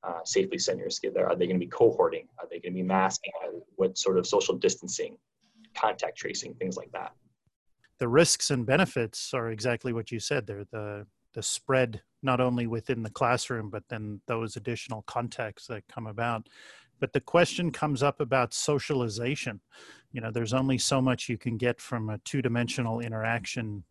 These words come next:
Speaker 2: um, not to mention probably ear infections from headphones and needing glasses and exercise and all that.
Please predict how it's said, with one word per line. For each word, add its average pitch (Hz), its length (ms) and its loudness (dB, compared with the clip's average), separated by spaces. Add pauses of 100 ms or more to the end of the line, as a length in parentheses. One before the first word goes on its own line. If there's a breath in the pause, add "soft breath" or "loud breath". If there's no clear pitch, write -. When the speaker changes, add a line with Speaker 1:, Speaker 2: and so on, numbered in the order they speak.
(120)
Speaker 2:
um, 107 460 -6
not 117 240 -4
to 117 100 -10
mention 110 520 -6
probably 110 580 -6
ear 123 220 0
infections 113 640 -4
from 104 180 -10
headphones 110 640 -4
and 101 180 -10 (480 loud breath)
needing 123 360 4
glasses 120 680 2
and 117 240 -2 (240 loud breath)
exercise 123 680 2
and 117 120 -4
all 113 140 -4
that. 120 220 -2